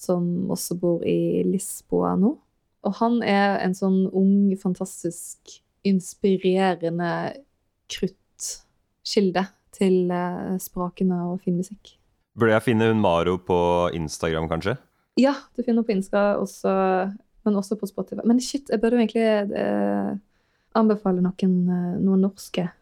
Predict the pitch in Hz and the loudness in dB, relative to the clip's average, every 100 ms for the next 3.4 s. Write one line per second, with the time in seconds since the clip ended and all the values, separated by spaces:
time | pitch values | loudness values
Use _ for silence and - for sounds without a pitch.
0 | _ _ _ 95 - 107 104 220 226 226 | _ _ _ -8 0 2 4 4 4 4
1 | 233 220 90 90 185 185 92 90 90 92 | 2 2 2 0 2 2 2 2 0 0
2 | 82 80 95 98 - _ 202 202 196 196 | 0 -2 -4 -8 -12 _ 0 2 4 2
3 | 196 196 196 - | 2 2 0 -2